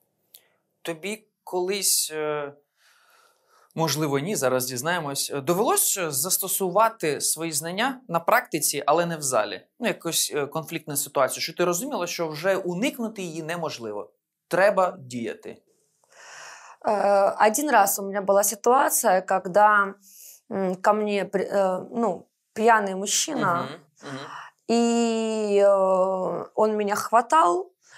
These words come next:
Speaker 2: И, ну, действительно, ну, я ушла от атаки, э, может, это не <laughs> так, как бы,
Speaker 1: <laughs> Ну,
Speaker 2: так громко звучит, от
Speaker 1: так, то
Speaker 2: атаки,
Speaker 1: була не
Speaker 2: то есть
Speaker 1: атака.
Speaker 2: это <laughs> так,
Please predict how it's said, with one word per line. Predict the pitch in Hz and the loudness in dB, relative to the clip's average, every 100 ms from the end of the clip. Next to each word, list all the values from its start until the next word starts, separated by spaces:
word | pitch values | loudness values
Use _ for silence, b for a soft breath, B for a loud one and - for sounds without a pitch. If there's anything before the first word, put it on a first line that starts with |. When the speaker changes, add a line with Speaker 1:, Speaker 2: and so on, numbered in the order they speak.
| B _ | B _
Speaker 2:
И, | - - | -10 -4
ну, | 175 202 - | 2 2 2
действительно, | 190 226 214 208 277 | -2 -2 -2 -2 2
ну, | |
я | 226 | 4
ушла | 220 - 226 | 4 6 4
от | 196 | 4
атаки, | 240 339 370 359 254 214 202 | 2 2 2 2 4 4 6
э, | 190 185 180 175 165 - _ _ _ 320 _ 285 247 | 6 6 4 2 -2 -8 _ _ _ _ _ _ -14
может, | 196 175 - - | -8 -6 -6 -4
это | 185 | -2
не | 185 | -2
<laughs> | - | -4
так, | - - - - 185 | -4 -4 -4 -6 -2
как | 220 220 | 2 2
бы, | 180 220 - 415 | 2 0 2 2
Speaker 1:
<laughs> | 440 | 4
Ну, | 233 233 | 4 6
Speaker 2:
так | 226 | 6
громко | 214 294 285 262 247 | 8 8 10 8 6
звучит, | 247 254 175 269 226 | 6 4 2 2 6
от | |
Speaker 1:
так, | 214 220 226 | 8 8 10
то | |
Speaker 2:
атаки, | 233 269 | 10 10
Speaker 1:
була | 196 | 8
не | 175 | 8
Speaker 2:
то | - | 6
есть | - | 6
Speaker 1:
атака. | 160 139 208 233 175 262 | 6 8 8 8 4 2
Speaker 2:
это | 214 - 311 403 202 - - | 0 4 6 6 4 -2 0
<laughs> | |
так, | 208 208 | 4 4